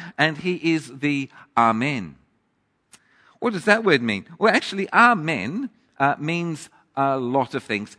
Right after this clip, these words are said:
You might think it means, "Now we've stopped praying, we can eat." Uh, but, uh, it, it comes from, uh, the Hebrew, um, word for faith or trust. And, and indeed, it can mean a lot of different things. It means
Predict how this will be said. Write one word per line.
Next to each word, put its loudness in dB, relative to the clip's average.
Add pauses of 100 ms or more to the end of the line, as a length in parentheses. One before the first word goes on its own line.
You 0
might 4
think -8
it -10
means, -4 (280)
"Now 0
we've -4
stopped -8
praying, -4
we -8
can -12
eat." -10 (680)
Uh, -2 (240)
but, 0 (180)
uh, 4
it, 2 (120)
it 0
comes 0
from, 0
uh, 2
the -2
Hebrew, 0
um, 0
word 0
for -6
faith 0
or 0
trust. -2 (180)
And, 0
and 2
indeed, -2 (100)
it -2
can -2
mean -2
a -2
lot 2
of -6
different -6
things. -6
It -8
means -6